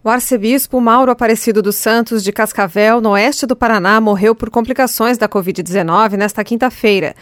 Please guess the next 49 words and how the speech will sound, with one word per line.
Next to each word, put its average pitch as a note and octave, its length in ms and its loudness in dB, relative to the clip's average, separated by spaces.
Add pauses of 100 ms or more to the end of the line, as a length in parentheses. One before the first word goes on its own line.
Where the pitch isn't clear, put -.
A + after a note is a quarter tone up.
(220)
Ele F#3+ 140 0
tinha B3 260 0
sessenta G#3+ 380 -4
e G3 40 -2
sete G3 340 -6
anos A#3+ 340 0
e G#3+ 60 2
era G3 160 2
bispo A3+ 360 -4
da G#3 120 2
arquidiocese G#3 760 -2
desde G#3+ 360 0
dois F#3+ 260 -4
mil B3 160 0
e C4 40 -2
sete. - 480 -6 (360)
Dom G#3+ 120 2
Mauro G#3+ 300 2
testou G#3 320 -4
positivo F3+ 500 -6
para F#3 180 0
a - 20 -4
doença G#3+ 480 -2
em - 20 -4
dezesseis F#3 420 -4
de E3+ 80 -10
fevereiro A3+ 560 2 (280)
e C4 80 -8
foi C#4 160 -2
internado B3 500 0
em A3 80 2
um - 20 2
hospital G#3 400 -2
particular G3+ 480 -2
da G3+ 120 0
cidade. G3+ 580 -2 (320)
No G3 80 -6
dia G#3+ 160 2
dezenove G#3 500 0
de A3+ 100 -4
fevereiro, A3 580 2
o - 20 2
religioso G#3+ 500 0
apresentou G#3+ 440 -2
piora B3 400 2
no A3+ 100 0
quadro F#3 320 -2
de G3 80 -6
saúde G#3+ 540 -2